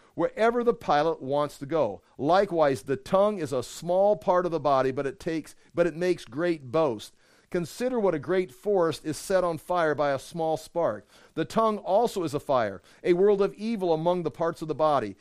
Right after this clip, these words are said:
It corrupts the whole person, sets the whole course of his life on fire, and itself is set on fire by hell.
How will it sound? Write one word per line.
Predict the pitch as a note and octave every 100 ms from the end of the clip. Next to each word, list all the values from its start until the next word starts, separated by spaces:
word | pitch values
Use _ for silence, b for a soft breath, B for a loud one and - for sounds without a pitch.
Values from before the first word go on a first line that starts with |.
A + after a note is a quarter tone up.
| b -
It | G3+
corrupts | - G#3 -
the | F3 D#3
whole | G3 G#3+
person, | - A3 F#3 C#3+
sets | - F#3+
the | E3
whole | D3 G3 G3
course | - G3+ F#3
of | D#3+
his | C#3
life | E3 F3 F3+ - b b
on | E3 F3+
fire, | - D#3+ D#3+
and | E3 F3
itself | - - C#4+ D#3 C#3+
is | D#3
set | A3 G#3
on | G3
fire | G3 G3 G#3
by | G3+
hell. | F#3+ G#3 F3+ G2+